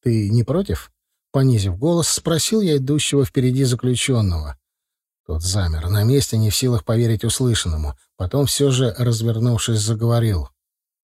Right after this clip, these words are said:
«Как это?» «Ну, я влез в тюрьму, разбив окно, чтобы освободить тебя».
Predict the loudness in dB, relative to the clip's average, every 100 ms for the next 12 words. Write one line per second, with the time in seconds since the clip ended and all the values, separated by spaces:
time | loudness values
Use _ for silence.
0 | _ -6 -2 -2 0 0 0 -2 -2 -2
1 | -6 _ _ _ _ -6 -2 0 -2 -2
2 | 0 0 0 -2 -2 -2 2 2 2 0
3 | 0 0 -2 -2 0 0 -2 -2 -2 -2
4 | -4 -2 -2 -4 -2 -4 -2 -2 -4